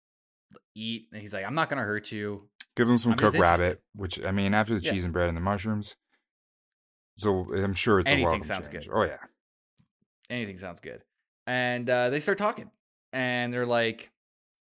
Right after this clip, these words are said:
Speaker 1: "We're trying to get to Camelin." And he, like, s-, he, like, stops them. He's like, starts laughing. He's like, "You guys are so fucking lost right
Speaker 2: You
Speaker 1: now." <laughs>
Speaker 2: are real north of Camerlin. Like, you are not, you, like, they are completely going the wrong way.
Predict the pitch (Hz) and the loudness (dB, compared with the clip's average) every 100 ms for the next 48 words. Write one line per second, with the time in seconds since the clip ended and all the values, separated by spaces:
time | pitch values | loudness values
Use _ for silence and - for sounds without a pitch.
0 | - 127 127 139 127 123 117 113 104 151 | -6 -4 -2 0 0 0 -4 -8 -8 -6
1 | 151 151 147 147 143 120 107 107 110 104 | -6 -2 -4 -4 -8 -12 -10 -8 -6 -6
2 | 104 - - 104 131 143 120 110 - - | -8 -18 -18 -14 -6 -2 -2 -4 -8 -4
3 | 110 - 139 135 110 107 104 107 98 - | -6 -4 -6 -6 -10 -12 -8 -6 -6 -10
4 | - 113 98 92 90 - _ _ 113 113 | -4 -4 -2 -8 -8 -12 _ _ -4 -2
5 | 104 107 170 156 113 117 135 156 156 _ | -4 -4 0 2 4 4 2 0 -8 _
6 | _ - 110 101 - 117 120 147 147 120 | _ -6 -2 -2 -2 0 2 2 0 -4
7 | 131 123 92 85 - - 98 101 95 90 | -2 -6 -4 -6 -10 -6 -4 -2 0 4
8 | 90 92 92 90 90 90 90 87 87 87 | 6 6 6 4 4 2 2 2 0 -2
9 | 82 92 147 156 117 95 85 80 - 82 | -4 2 4 6 6 4 2 -6 -4 -4
10 | 85 95 127 135 82 82 80 95 101 90 | -4 -2 -2 -2 -2 -4 -4 -6 -4 -2
11 | 92 95 92 _ _ _ _ _ _ 120 | 0 0 -2 _ _ _ _ _ _ -6
12 | 131 95 85 - 95 90 85 117 104 85 | -2 -2 -4 -4 -2 -2 2 6 6 4
13 | 87 95 101 85 82 73 90 80 78 80 | -6 -8 -6 -4 -4 -4 -2 -2 -2 -6
14 | 76 71 76 | -8 -10 -12